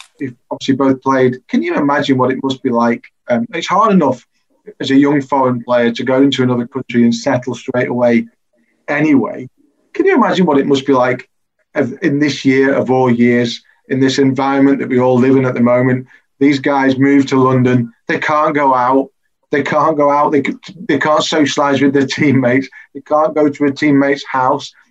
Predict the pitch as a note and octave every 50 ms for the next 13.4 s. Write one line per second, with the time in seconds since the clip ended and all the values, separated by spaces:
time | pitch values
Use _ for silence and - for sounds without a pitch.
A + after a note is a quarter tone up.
0 | _ _ _ - A#2+ A#2 - - D3+ D3+ D#3 D#3 D3+ D3 C#3+ C#3 C3+ - - D3
1 | C#3+ C#3 C#3 C3+ C3+ C3+ C3+ C3 A#2+ B2+ C3 C3 C3+ C3 C3 C3+ C#3 C#3+ C#3+ -
2 | _ _ _ - C3+ C3+ - - C#3+ D3+ D#3 D#3 D#3+ D#3 C#3 - D3+ - D3+ C#3
3 | C3 C#3+ C#3 C#3+ C#3 C3+ C#3+ C#3 C3+ - C3 C3+ C3+ C3+ C3 - C#3 C3+ C3 -
4 | _ _ _ _ _ - D#3+ E3+ E3+ F3+ F#3+ - - - G#3+ A#3 B3 A#3 F#3 D3
5 | D3 D#3 - C#3+ C#3+ D3+ D#3 D3+ C3 A#2 A2 A2+ A2+ F2+ F2 - - F#3 F#3+ G3
6 | G3+ G3+ F#3+ F3 D#3 E3 F#3 F#3+ F3+ F#3 G3+ G#3 G3+ G3 - _ _ _ _ -
7 | D#3 E3 D#3 D3+ D#3 E3 E3+ E3 D#3+ - D#3 C#3+ C3+ - - D3+ D#3 D3 - D3
8 | C3+ C#3 D3 D3 C3+ - - - - - C3+ C3+ - _ _ _ - C#3 C#3+ D#3+
9 | E3+ D#3+ - - D3+ D3 D3 C#3+ C#3 C3+ C#3+ D3 D3+ D3+ C#3 - - - C3+ -
10 | D3 C#3+ C#3+ B2+ C#3+ C3+ - - E3 D#3 C#3+ - - G3 G3 F#3+ - _ _ _
11 | - D#3+ D3 D3 D3 C#3+ C#3+ C#3 C#3 C3+ - D3+ C#3 C#3 C#3+ C#3 C3+ C3+ C3+ C3
12 | - - - D3 C#3 C3 C3 - C3+ C3 B2+ B2+ B2+ B2+ B2 A#2+ B2+ B2+ B2+ B2+
13 | A#2+ A#2 A#2 B2 A#2+ A#2 A#2 A#2